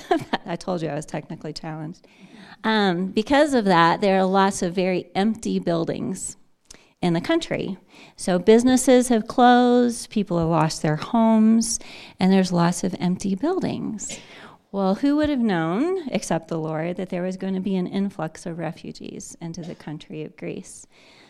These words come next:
So what we're going to look at on this first slide that I messed up is one of the refugee centers. Thank you very much. Um, this one actually houses,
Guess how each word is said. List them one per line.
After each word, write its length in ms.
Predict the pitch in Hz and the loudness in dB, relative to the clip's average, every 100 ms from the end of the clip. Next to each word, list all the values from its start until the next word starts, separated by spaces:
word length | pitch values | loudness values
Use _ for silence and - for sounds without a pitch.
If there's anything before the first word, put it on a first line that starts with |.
| _ | _
So 640 | - 175 170 170 165 175 | -6 -4 -2 -2 -4 -8
what 300 | 196 220 302 | -4 -4 -2
we're 160 | 285 262 | -4 -4
going 240 | 240 240 | -2 -2
to 100 | 214 | -2
look 240 | 196 214 190 | -4 -4 -4
at 260 | 165 175 | -4 -4
on 120 | 185 185 | -4 -6
this 240 | 180 - | -8 -10
first 320 | 185 180 - | -10 -8 -10
slide 340 | - 165 165 175 | -8 -6 -6 -8
that 220 | 160 - | -10 -10
I 260 | 165 160 160 | -10 -10 -10
messed 360 | 156 156 - | -10 -12 -12
up 300 | 147 185 - _ _ _ _ _ _ _ _ _ _ _ _ - | -10 -10 -14 _ _ _ _ _ _ _ _ _ _ _ _ -10
is 160 | 180 175 | -8 -6
one 200 | 170 202 | -2 0
of 80 | 175 | 0
the 80 | 165 | 0
refugee 480 | 180 - 190 214 | 0 -4 -4 -4
centers. 380 | - 170 165 175 | -4 -6 -6 -10
Thank 460 | - - - - - | -16 -20 -20 -20 -20
you 60 | - - _ | -20 -20 _
very 360 | - - - - | -20 -20 -20 -16
much. 460 | - - - - - _ _ _ _ _ _ _ - _ - | -16 -16 -18 -20 -20 _ _ _ _ _ _ _ -20 _ -6
Um, 500 | 185 175 165 165 175 _ - - - | -2 -2 -4 -6 -10 _ -20 -20 -14
this 400 | 208 202 285 320 | -6 0 0 0
one 320 | 233 202 202 240 | 0 2 2 0
actually 1080 | 196 214 - - 208 202 202 202 233 254 254 | -4 -6 -8 -6 -4 -2 0 0 -2 -4 -6
houses, 1000 | 196 208 202 202 185 170 175 196 - | -6 -2 -2 -2 -2 -2 -2 -4 -6